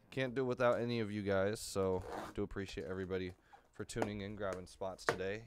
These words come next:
You guys definitely got a good deal on your, on your teams. So hopefully we can hit for all y'all.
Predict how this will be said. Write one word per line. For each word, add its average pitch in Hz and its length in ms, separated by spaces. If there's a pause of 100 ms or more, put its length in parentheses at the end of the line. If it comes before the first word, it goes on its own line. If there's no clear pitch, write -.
You 107 80
guys 95 240
definitely 98 320
got 95 140
a 92 40
good 87 220
deal 92 220
on 87 180
your, 85 140 (180)
on 90 160
your 85 80
teams. 85 540 (2500)
So - 160
hopefully 101 420
we 92 80
can 92 160
hit 104 180
for 95 200
all 85 160
y'all. 85 320